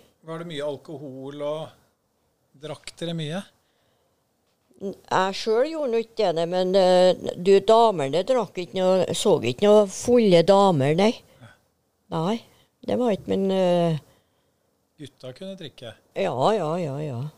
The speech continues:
Speaker 1: Yes.
Speaker 2: <laughs> De hadde, ja.
Speaker 1: Nei, det var, eh, oi,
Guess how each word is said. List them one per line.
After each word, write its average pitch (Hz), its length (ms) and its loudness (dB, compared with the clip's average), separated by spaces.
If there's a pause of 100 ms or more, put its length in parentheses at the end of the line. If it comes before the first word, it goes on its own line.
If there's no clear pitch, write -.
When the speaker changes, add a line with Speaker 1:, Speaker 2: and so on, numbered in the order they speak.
(140)
Speaker 1:
Yes. - 240 -16 (260)
Speaker 2:
<laughs> - 560 -2 (800)
De 139 180 -6
hadde, 208 440 2
ja. 120 180 2 (600)
Speaker 1:
Nei, 175 180 -8
det 190 180 -4
var, 208 220 0
eh, 190 300 -6
oi, 196 160 -2